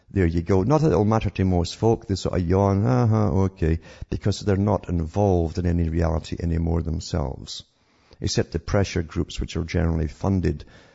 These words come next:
the N G Os, they're funded by the big <laughs> boys themselves. They're told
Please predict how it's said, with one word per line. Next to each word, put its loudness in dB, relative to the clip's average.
the -4
N 2
G -2
Os, 2
they're -10
funded -2
by -2
the -2
big -2
<laughs> 6
boys -2
themselves. -2
They're 0
told -6